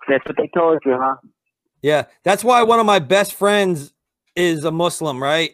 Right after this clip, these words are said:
Speaker 2: It was actually my interpreter 'cause I was such a bastard. That,
Speaker 1: Yeah,
Speaker 2: that's,
Speaker 1: that's what
Speaker 2: that's
Speaker 1: they
Speaker 2: how much
Speaker 1: told
Speaker 2: he
Speaker 1: you. They
Speaker 2: hated
Speaker 1: you're
Speaker 2: me.
Speaker 1: gonna
Speaker 2: Is
Speaker 1: kill
Speaker 2: that we're still
Speaker 1: terrorists.
Speaker 2: friends. He's su-, I'm such
Speaker 1: You're
Speaker 2: a
Speaker 1: a bunch of
Speaker 2: bastard
Speaker 1: freedom
Speaker 2: that I got
Speaker 1: fighters.
Speaker 2: him. I'm such a
Speaker 1: You're a bunch of
Speaker 2: bastard that I
Speaker 1: freedom
Speaker 2: hate Muslims
Speaker 1: fighters.
Speaker 2: so bad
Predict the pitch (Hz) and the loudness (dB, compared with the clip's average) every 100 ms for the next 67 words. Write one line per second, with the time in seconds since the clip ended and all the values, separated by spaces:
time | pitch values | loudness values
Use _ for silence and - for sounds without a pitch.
0 | - 170 160 180 180 - 170 170 160 135 | -6 -2 0 0 0 0 2 2 0 0
1 | 190 185 151 113 - _ _ 147 185 156 | -2 0 -4 -4 -8 _ _ 2 2 2
2 | - 190 185 156 101 156 165 - - 117 | 0 0 2 -2 -2 -2 0 -2 -6 -6
3 | 95 _ _ _ _ _ _ _ _ _ | -8 _ _ _ _ _ _ _ _ _
4 | _ _ _ _ _ - 151 156 240 - | _ _ _ _ _ -6 -2 0 2 2
5 | 240 170 196 - 220 214 208 202 208 208 | 2 0 -2 0 2 2 2 0 0 2
6 | 220 196 165 165 151 147 143 160 160 170 | 2 0 -2 -2 -2 0 0 2 2 4
7 | 160 135 - - 170 147 120 - _ - | 4 4 2 -2 -6 -6 -8 -16 _ -2
8 | 202 - 240 185 208 - 240 208 131 202 | -2 0 2 2 0 0 0 2 2 2
9 | 214 - 202 196 - 170 180 160 151 123 | 0 -2 2 4 2 0 0 2 0 -2
10 | 190 180 - _ _ _ - 180 240 240 | -4 -4 -10 _ _ _ -4 0 0 0
11 | 175 190 208 202 151 180 - 285 240 196 | 0 2 2 0 -2 2 2 2 2 0
12 | 190 190 165 143 110 180 175 165 156 156 | 2 2 4 2 0 -4 -4 0 0 -2